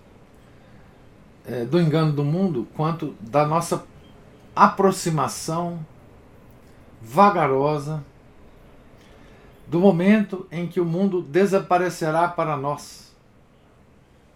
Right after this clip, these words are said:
é, independente da nossa vontade, né? Essa, essa caminhada progressiva, é, para a morte, né?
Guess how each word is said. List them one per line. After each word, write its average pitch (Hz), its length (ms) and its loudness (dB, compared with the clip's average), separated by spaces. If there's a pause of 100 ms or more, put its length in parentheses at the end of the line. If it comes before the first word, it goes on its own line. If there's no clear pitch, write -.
(100)
é, 101 260 -10 (1300)
independente 185 580 0
da 160 120 -4
nossa 156 280 -4
vontade, 120 580 -8
né? 107 100 -10 (1300)
Essa, 127 680 -2 (500)
essa 135 180 -12
caminhada 147 680 -6 (220)
progressiva, 151 960 -6 (1300)
é, 113 720 -8 (640)
para 156 200 0
a 127 40 -4
morte, 135 520 -6
né? 160 260 -8